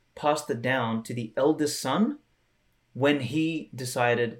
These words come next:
the eldest son was ready. And the eldest son had to progress through a rite of passage in order to become a man worthy of taking on the property of the family and moving forward. We lost all of that shit.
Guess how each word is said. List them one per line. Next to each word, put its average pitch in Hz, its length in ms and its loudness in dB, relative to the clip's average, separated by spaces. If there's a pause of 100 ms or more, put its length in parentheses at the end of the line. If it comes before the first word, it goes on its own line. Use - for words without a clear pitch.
(220)
the 117 140 -2
eldest 110 280 0
son 113 220 0
was 107 160 -6
ready. 110 320 0
And 113 140 -4
the 117 80 0
eldest 123 260 0
son 120 140 -4
had 117 240 -6
to - 360 -6
progress 117 420 -2
through - 180 -12
a 110 40 -6
rite 110 220 -2
of - 100 -12
passage 120 580 -6 (280)
in 127 60 -8
order 117 140 -4
to 117 100 -14
become 143 340 -6
a 160 40 -2
man 117 400 -4 (260)
worthy 123 440 4
of 107 300 2 (320)
taking 120 380 -2
on 123 360 -2
the 113 120 -6
property 113 400 -2
of 104 80 -4
the 107 80 -10
family 110 580 -4
and 110 320 -2 (320)
moving 110 320 -4
forward. 175 380 2 (640)
We 165 100 0
lost 277 320 4
all 135 140 2
of 110 60 -4
that 107 140 -6
shit. - 320 -10